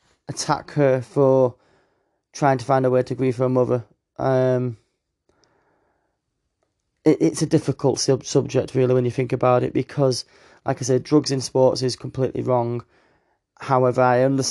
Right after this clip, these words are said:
I, I have an understanding of the circumstances she is in, um, but doesn't make it right. So I'm not condoning her taking drugs. I'm just saying I understand why she took them. Um,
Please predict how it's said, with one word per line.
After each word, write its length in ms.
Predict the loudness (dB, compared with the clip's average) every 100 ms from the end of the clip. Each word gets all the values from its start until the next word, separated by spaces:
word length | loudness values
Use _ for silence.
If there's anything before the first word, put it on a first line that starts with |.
| -4
I, 100 | -6 -2
I 160 | 0
have 180 | 0 2
an 120 | 2
understanding 680 | 2 -2 -2 -2 0 -2 -4 -8 _ -2
of 340 | 0 0 -4 _ _ _
the 80 | -8
circumstances 800 | -2 0 -2 -6 -4 -4 -4 -8
she 240 | -6 -4
is 100 | 0
in, 320 | 2 2 -2 -12 _ _ _ _ _ _ _ _ _ _ _ _ -2
um, 460 | 0 2 0 -2 -8 -8 0
but 100 | 2
doesn't 220 | 2 0
make 180 | -2 -2
it 80 | 0
right. 260 | 0 0 _ _ _ _ _ _ -14
So 180 | -2 0
I'm 120 | 2
not 180 | 2 0
condoning 540 | 0 4 4 4 2
her 100 | -2
taking 400 | 0 -2 -2 -4
drugs. 320 | -2 -2 -2 -6
I'm 140 | -4
just 160 | -4 0
saying 220 | 0 2
I 120 | 2
understand 680 | 2 -2 -2 0 0 -2 -6 -6
why 340 | 0 2 2
she 140 | -2 -10
took 200 | -16 -12
them. 180 | -14 -14 _ _ _ _ _ _ _ _ 0
Um, 460 | 4 6 4 -2